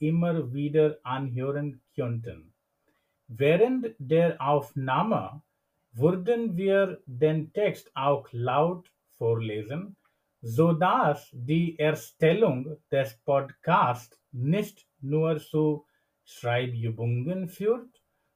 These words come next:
sondern auch zu Lesen, Sprechen und zu Hören.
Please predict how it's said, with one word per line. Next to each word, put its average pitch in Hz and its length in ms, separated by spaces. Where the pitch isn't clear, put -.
sondern 202 680
auch 196 360
zu 139 280
Lesen, 123 680
Sprechen 139 800
und 113 220
zu 151 300
Hören. 160 500